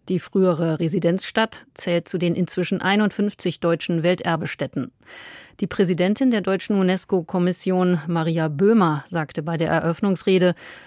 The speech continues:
Welterbestätten seien Orte der Begegnung und des Austauschs sowie von Toleranz und Wertschätzung. Das weltweite Netzwerk von eintausendeinhundertsiebenundfünfzig Welterbestätten leiste damit einen unverzichtbaren Beitrag zu Völkerverständigung und Frieden.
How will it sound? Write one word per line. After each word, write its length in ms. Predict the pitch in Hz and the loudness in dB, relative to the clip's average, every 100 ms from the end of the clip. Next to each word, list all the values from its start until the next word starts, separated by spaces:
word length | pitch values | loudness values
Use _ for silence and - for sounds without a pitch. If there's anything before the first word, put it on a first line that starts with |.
| - - | -14 -2
Welterbestätten 840 | 202 202 208 208 - 208 - 226 | 0 2 0 0 -2 -4 0 0
seien 260 | 190 180 185 | 2 2 2
Orte 320 | - 175 175 | 0 -2 0
der 160 | 175 165 | 0 0
Begegnung 640 | 170 160 190 185 185 180 | 0 2 2 4 2 2
und 160 | 170 170 | 0 -2
des 200 | 165 - | -4 -2
Austauschs 680 | 202 - - 151 139 - - | -4 -4 -4 -4 -4 -8 -8
sowie 380 | 165 151 170 147 | -6 -4 -4 -6
von 260 | - 156 | -2 -2
Toleranz 540 | - 160 156 165 165 - | 0 -2 0 0 0 -2
und 220 | 185 175 | -4 0
Wertschätzung. 720 | 196 - - - - 277 - _ - - - - - | -2 -2 -6 -8 -6 -6 -8 _ -20 -20 -20 -20 -10
Das 220 | - - | -6 -2
weltweite 460 | 190 202 202 196 196 | -2 0 0 0 2
Netzwerk 500 | 226 - 202 196 - | 0 0 0 0 0
von 200 | 190 175 | -2 -2
eintausendeinhundertsiebenundfünfzig 1900 | - 196 - 180 190 180 175 175 160 147 214 208 - 175 160 - 165 - 156 | -4 -4 -2 -2 0 2 2 2 0 0 2 2 0 -2 -4 -4 -6 -4 -2
Welterbestätten 920 | 170 - 180 170 180 - 185 208 208 | -2 0 -2 -2 -2 -2 -2 0 0
leiste 320 | 180 175 - | 2 0 0
damit 300 | 175 165 170 | -2 0 0
einen 180 | 165 170 | 0 -2
unverzichtbaren 920 | - 220 226 202 - 196 - 175 170 160 | 0 0 0 -4 -4 -6 -2 -2 0 0
Beitrag 600 | 170 - 175 165 - - | -2 0 0 0 -4 -12
zu 200 | 190 170 | -8 -8
Völkerverständigung 1120 | - 180 165 165 170 - 170 156 151 151 147 | -4 -2 -2 -2 -4 -4 -2 -2 -2 -2 -2
und 240 | - 170 | -2 -2
Frieden. 460 | - - 190 160 147 | -4 -4 -2 -2 -4